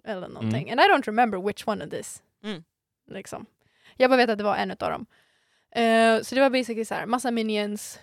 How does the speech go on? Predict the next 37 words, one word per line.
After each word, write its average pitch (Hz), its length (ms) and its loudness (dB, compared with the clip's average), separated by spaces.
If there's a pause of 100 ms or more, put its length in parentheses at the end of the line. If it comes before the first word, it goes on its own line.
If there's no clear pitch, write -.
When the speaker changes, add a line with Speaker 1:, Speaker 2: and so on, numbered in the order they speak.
(180)
Speaker 1:
eh, 196 640 -8 (560)
och 214 280 -6
vi 214 120 -8
var, 196 280 -2
vad 208 100 -4
är 226 40 -8
vi? 233 200 -10
Vi 214 60 -8
är 214 40 -8
sex - 220 -12
spelare. 175 400 -6 (640)
Speaker 2:
Sex - 240 -10
spelare. 98 420 -4
Speaker 1:
Ja, - 60 -18 (220)
six - 220 -16
players. - 300 -12 (520)
Och, - 440 -2
eh, 220 460 2
alla 247 160 6
var 233 100 4
på 226 120 -4
olika 214 200 -4
håll, 208 260 4
för - 100 -6
att 208 80 -8
i - 20 -4
den 214 140 -4
gruppen 208 280 -8
är 202 60 -8
vi, - 260 -10
vi 214 100 -8
kaos. - 400 -8 (180)
Alla 202 180 -6
gör 185 100 -4
sin 208 140 -12
egen 185 140 -10
grej. 208 200 -6